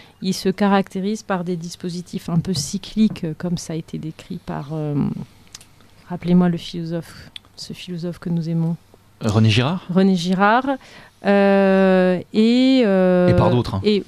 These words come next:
Speaker 1: et par d'autres.
Speaker 2: Énormément.
Speaker 1: Et
Speaker 2: Joseph de Maistre,
Speaker 1: puis,
Speaker 2: notamment,
Speaker 1: et
Speaker 2: qui
Speaker 1: puis,
Speaker 2: parle.
Speaker 1: euh,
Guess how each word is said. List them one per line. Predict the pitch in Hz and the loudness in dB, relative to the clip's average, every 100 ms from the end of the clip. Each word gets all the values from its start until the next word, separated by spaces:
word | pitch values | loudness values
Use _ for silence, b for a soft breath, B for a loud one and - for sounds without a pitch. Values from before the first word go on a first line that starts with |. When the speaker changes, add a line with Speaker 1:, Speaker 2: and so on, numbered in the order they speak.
| 156 | -2
Speaker 1:
et | 208 | 0
par | 208 190 | 0 2
d'autres. | 220 - | 2 4
Speaker 2:
Énormément. | 208 208 208 | 4 2 2
Speaker 1:
Et | 214 | 4
Speaker 2:
Joseph | 156 110 - | 2 2 2
de | |
Maistre, | - 247 254 | 4 4 4
Speaker 1:
puis, | 262 | 2
Speaker 2:
notamment, | - 202 | 2 0
Speaker 1:
et | 208 | 0
Speaker 2:
qui | |
Speaker 1:
puis, | 208 - 240 | -2 0 2
Speaker 2:
parle. | 254 247 | 4 4
Speaker 1:
euh, | 214 196 196 | 4 2 2